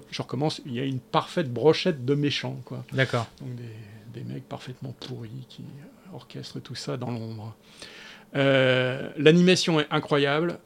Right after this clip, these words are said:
Speaker 1: la musique est hallucinante, le générique c'est Franz Ferdinand et c'est
Speaker 2: C'est qui Franz
Speaker 1: juste
Speaker 2: Ferdinand ?
Speaker 1: parfait. Tu connais pas Franz Ferdinand ?
Speaker 2: Non.
Speaker 1: Mais sors un
Speaker 2: Peut-être
Speaker 1: petit
Speaker 2: que
Speaker 1: peu,
Speaker 2: je
Speaker 1: quoi.
Speaker 2: connais, mais
Speaker 1: <laughs>
Speaker 2: c'est quoi ?
Speaker 1: Écoute du Franz Ferdinand, tu verras.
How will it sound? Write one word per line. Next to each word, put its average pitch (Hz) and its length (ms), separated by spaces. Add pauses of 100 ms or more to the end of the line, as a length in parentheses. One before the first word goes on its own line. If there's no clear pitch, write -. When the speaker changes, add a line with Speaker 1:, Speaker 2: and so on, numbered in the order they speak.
Speaker 1:
la 127 600
musique 180 460
est - 160
hallucinante, 175 640
le 139 140
générique 156 360
c'est 135 140
Franz 156 260
Ferdinand 139 480 (140)
et 110 120 (100)
c'est 120 280 (120)
Speaker 2:
C'est - 160
qui - 140
Franz 120 260
Speaker 1:
juste - 80
Speaker 2:
Ferdinand ? 104 280
Speaker 1:
parfait. 123 240
Tu 139 80
connais 175 140
pas 220 80
Franz 220 220
Ferdinand ? 226 320
Speaker 2:
Non. 247 60 (140)
Speaker 1:
Mais 123 260
sors 220 260
un 147 80
Speaker 2:
Peut-être 123 140
Speaker 1:
petit - 40
Speaker 2:
que 113 80
Speaker 1:
peu, - 40
Speaker 2:
je - 60
Speaker 1:
quoi. 131 100
Speaker 2:
connais, 110 220
mais 107 680
Speaker 1:
<laughs> - 40
Speaker 2:
c'est 127 140
quoi ? 117 220 (280)
Speaker 1:
Écoute 147 260
du 139 100
Franz - 240
Ferdinand, 135 380
tu - 120
verras. 120 160